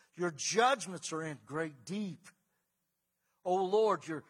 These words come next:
you preserve man and beast. How precious is your loving kindness." So David turns and he says, "Listen, if, let's, let's, let's let God define who he is."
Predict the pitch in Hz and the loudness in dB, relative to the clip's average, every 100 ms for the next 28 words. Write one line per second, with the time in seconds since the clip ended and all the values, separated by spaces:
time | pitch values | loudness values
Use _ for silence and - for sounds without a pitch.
0 | _ _ _ _ 196 196 190 170 165 220 | _ _ _ _ -4 -2 -4 -2 0 0
1 | 180 175 202 196 175 143 185 147 - - | 0 -4 -2 -4 -6 -6 -6 -6 -8 -6
2 | 170 156 - - 233 226 - 185 151 139 | -6 -6 -18 -4 -2 -2 -4 -10 -10 -12
3 | 139 139 _ _ _ 135 151 185 165 151 | -12 -14 _ _ _ -12 0 2 2 -2
4 | 143 127 123 117 107 117 - - _ _ | -14 -18 -18 -20 _ -20 -20 -20 _ _
5 | _ _ _ _ _ _ _ _ _ _ | _ _ _ _ _ _ _ _ _ _
6 | _ - 185 160 240 214 - - 269 262 | _ -10 -4 0 0 -4 -12 -6 -4 -4
7 | 208 180 175 156 185 180 - 214 - 165 | -8 -12 -12 -10 -8 -8 -4 -4 -4 -10
8 | - _ _ _ _ 175 175 _ _ _ | -16 _ _ _ _ -12 -12 _ _ _
9 | _ 160 220 277 - - 151 131 _ _ | _ -4 -2 -2 -4 -12 -18 -20 _ _
10 | 208 - - 190 269 - 226 254 226 170 | -8 -6 -4 0 0 -2 -2 -2 -2 -8
11 | 147 220 254 220 160 175 - 180 170 143 | 2 4 4 0 -2 -10 -6 -6 -6 -10
12 | 165 139 156 143 143 127 143 - | -12 -10 -12 -10 -12 -14 -20 -20